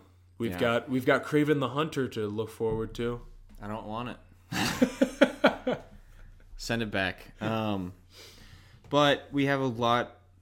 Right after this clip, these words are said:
Speaker 2: of other cool stuff going on in our fandoms. Um,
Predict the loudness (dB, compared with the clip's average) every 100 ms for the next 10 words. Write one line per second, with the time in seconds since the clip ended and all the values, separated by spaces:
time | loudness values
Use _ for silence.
0 | _ _ -10 -6 -4 -2 -2 -4 -6 -6
1 | -4 -6 -4 -4 -4 -2 -2 -4 -4 -6
2 | -8 -14 _ -4 -2 -2 -4 -6 -10 -16
3 | _ _ _ -12 -10 -4 -4 -2 -4 -4
4 | -4 -6 -8 -12 -8 -6 -6 -6 -8 -10